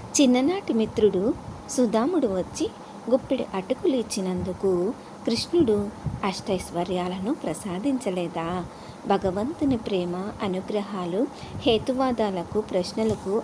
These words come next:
అందేవి కావు. మీ స్థాయిలో మీకు కనిపించే కారణాలు ఆధారంగా తీసుకొని భగవంతుణ్ణి కొలవడానికి ప్రయత్నించకండి.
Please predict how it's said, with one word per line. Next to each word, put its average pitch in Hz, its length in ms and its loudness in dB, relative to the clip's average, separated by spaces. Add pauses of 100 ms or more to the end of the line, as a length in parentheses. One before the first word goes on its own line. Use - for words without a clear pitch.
అందేవి 190 460 0
కావు. 175 680 -8 (220)
మీ 311 140 10
స్థాయిలో 214 580 2
మీకు 214 340 2
కనిపించే 196 720 -2
కారణాలు 185 680 -2 (120)
ఆధారంగా 190 600 -2
తీసుకొని 190 680 -2 (380)
భగవంతుణ్ణి 254 680 2
కొలవడానికి 190 920 -2
ప్రయత్నించకండి. 196 1080 0